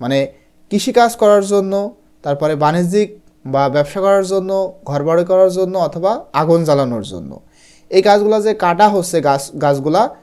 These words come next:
সেটাই মূলত ডিফরেস্টেশন, মানে বন উজাড়করণ। এরপর সাত নম্বরে ফটোসিনথেসিস, মানে, আহ, সালেক সংশ্লেষণ,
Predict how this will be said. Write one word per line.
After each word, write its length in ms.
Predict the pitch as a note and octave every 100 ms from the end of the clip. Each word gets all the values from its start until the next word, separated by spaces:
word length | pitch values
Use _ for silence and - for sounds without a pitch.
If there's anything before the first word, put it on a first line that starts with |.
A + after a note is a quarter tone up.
| _
সেটাই 300 | - G3 A#3
মূলত 320 | F#3+ D#3+ D3+ A#3+ - _
ডিফরেস্টেশন, 800 | C#3+ C#3+ C3+ A2 - F#2+ - D#2 - _ _ _ _ _ -
মানে 140 | D#3
বন 380 | D3+ D3+ F#3 C4+ - _ _
উজাড়করণ। 600 | D3+ D3 C3+ A2 F#2 E2 - _ _ _ _ _
এরপর 200 | A3 C4
সাত 280 | C4 G#3+ G3+ G#3
নম্বরে 340 | G#3+ A3 G#3+ G#3+ A3
ফটোসিনথেসিস, 1400 | - F#3 F#3 G3+ A3+ - D3+ C3+ C3+ B2 - D3 G#2+ - - -
মানে, 180 | C3+ F3 C4 - _ _ -
আহ, 100 | C3+
সালেক 380 | - E3+ G3 -
সংশ্লেষণ, 760 | - D3 C3+ - C3+ B2 F#2+